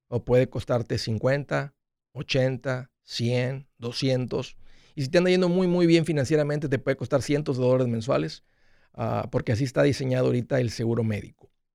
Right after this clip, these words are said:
"Andrés, ¿me lo podrían vender si no tengo documentos? Lo ocupo, estamos bien financieramente. Sé que si algo sucede, va a haber problemas, ah, financieros muy severos". Claro, este, llama, ponte en contacto con Seguros Tutus.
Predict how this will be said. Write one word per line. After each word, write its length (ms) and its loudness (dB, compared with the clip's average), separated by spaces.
"Andrés, 460 -2
¿me 80 -2
lo 140 2
podrían 360 0
vender 380 -2
si 140 -8
no 140 -4
tengo 280 -2
documentos? 720 -6
Lo 100 -2
ocupo, 360 -4
estamos 300 -2
bien 180 0
financieramente. 680 -4
Sé 180 -4
que 120 -8
si 80 -2
algo 180 0
sucede, 440 0
va 60 2
a 20 4
haber 160 6
problemas, 640 0
ah, 360 -2
financieros 460 0
muy 160 0
severos". 300 -4
Claro, 400 2
este, 840 -4
llama, 420 2
ponte 240 -2
en 80 -4
contacto 460 -4
con 180 -2
Seguros 380 -2
Tutus. 380 -8